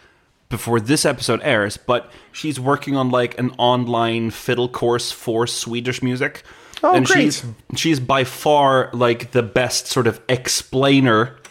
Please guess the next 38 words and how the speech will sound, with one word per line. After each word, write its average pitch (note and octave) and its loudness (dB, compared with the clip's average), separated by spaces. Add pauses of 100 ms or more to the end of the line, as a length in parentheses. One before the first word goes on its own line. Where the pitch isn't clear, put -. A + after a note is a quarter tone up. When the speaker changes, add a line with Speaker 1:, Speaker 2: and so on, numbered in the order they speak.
Speaker 1:
of A#2+ 2
Swedish A#2 0
fiddle A2 2 (160)
technique A#2+ -2 (400)
that A#2 0
I B2 4
Speaker 2:
Great. G#2 2
Speaker 1:
know. F2+ 2
She's A#2 0
amazing. A2 2
So, A#2 2
uh, A#2 4 (300)
go E3+ 4
there. B2+ 2 (580)
Uh, A2+ 4
look D3+ 0
for, D3+ 2 (160)
uh, C3 4
Mia B2+ 4
Marin, A#2+ 2
so G#2+ 0
M B2 0
I A2+ 2
A A#2 2
M A2+ 2
A A2 2 (300)
R G#2 2
I A2 0
N G#2+ 0
E. A2 -4 (840)
Just B2 0
Google A#2+ 4
it - 0
and B2 -2
you'll A2 2
find A#2 -2
her A2 -4
stuff. - -2